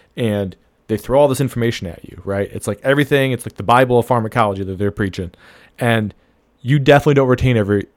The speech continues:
bit of it going to class. Maybe one or two people do, but I, I know I didn't. And so you, you get told all these things, and you're like, "Okay, this is great," but you still have to go back to your notes and study it. And you still have to go back to your notes and study it again.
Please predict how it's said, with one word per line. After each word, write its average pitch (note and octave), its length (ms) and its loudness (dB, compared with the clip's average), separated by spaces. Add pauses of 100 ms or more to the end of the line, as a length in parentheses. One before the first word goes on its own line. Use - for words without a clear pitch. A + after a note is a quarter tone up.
(140)
bit A2+ 140 4
of F#2 100 -2
it - 140 -12
going A2 200 0
to G2+ 60 -2
class. - 340 -12
Maybe D#3+ 260 4
one C#3 260 4
or C#3+ 60 2
two C#3+ 140 0
people G#2+ 260 -4
do, F2+ 180 -8
but F2 140 -6
I, A#2+ 240 0
I C#3+ 40 4
know C#3+ 160 6
I A2 140 4
didn't. - 320 -10
And A2+ 160 -6
so C3 120 0
you, A#2+ 300 -2 (440)
you A#2+ 100 -8
get C#3+ 180 -2
told E3+ 320 2
all D3 80 4
these C#3+ 160 -2
things, B2+ 320 -4
and - 120 -10
you're A#2 100 -2
like, G#2 120 -6
"Okay, C#3+ 260 -2
this B2+ 160 -8
is A#2+ 80 -10
great," A#2+ 380 2 (260)
but C3 100 -2
you C3 100 4
still G3+ 180 0
have G3+ 60 -2
to D#3+ 60 0
go C#3+ 100 4
back C3+ 180 4
to - 80 -4
your A#2 60 -2
notes A#2+ 200 0
and G2 80 -10
study A#2 300 -2
it. - 180 -16 (180)
And A#2+ 140 -6
you A#2 80 -4
still E3+ 160 -4
have E3+ 60 -6
to D3 60 -6
go C#3+ 40 0
back C3+ 160 2
to C#3 80 -8
your C3 60 -2
notes A#2+ 120 -4
and B2 80 -6
study G#2+ 240 -2
it G2+ 40 -4
again. G#2 380 -2